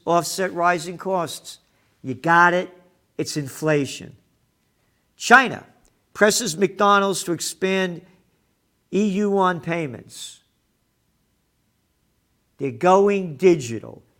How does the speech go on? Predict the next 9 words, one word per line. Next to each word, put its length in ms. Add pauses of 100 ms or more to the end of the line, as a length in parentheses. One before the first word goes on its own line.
That's 360
why 220
they 160
got 400
Bitcoin 680
out 220
of 120
the 60
country. 760